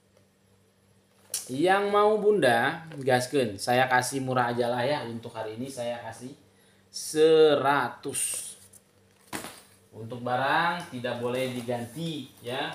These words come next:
Kalau sudah di fix, biar sayanya tidak bingung.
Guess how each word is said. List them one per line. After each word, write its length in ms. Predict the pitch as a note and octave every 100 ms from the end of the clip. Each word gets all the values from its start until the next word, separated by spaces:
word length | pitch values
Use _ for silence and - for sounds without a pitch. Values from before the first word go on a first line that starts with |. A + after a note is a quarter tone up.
| -
Kalau 240 | A#2+ A#2+
sudah 240 | A#2+ A#2
di 160 | A2+ A2
fix, 480 | - - A2+ D4 D4+ - _ _ - - _ B2
biar 560 | A2+ G#2 G#2 A2+ C3 C#3+
sayanya 400 | - G2+ G#2 G#2
tidak 320 | B2+ A2+ A#2 A#2
bingung. 560 | B2 C3+ C#3+ D3 D3